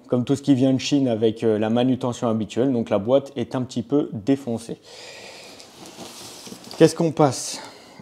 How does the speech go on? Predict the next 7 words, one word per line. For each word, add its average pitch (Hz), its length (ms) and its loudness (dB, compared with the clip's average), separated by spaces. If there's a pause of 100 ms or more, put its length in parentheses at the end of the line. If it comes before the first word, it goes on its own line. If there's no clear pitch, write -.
(180)
Alors, 143 400 6 (380)
différents 160 460 2
coloris. 165 640 6 (640)
On 117 120 2
a 113 140 4
du 117 240 -4
jaune, 165 440 4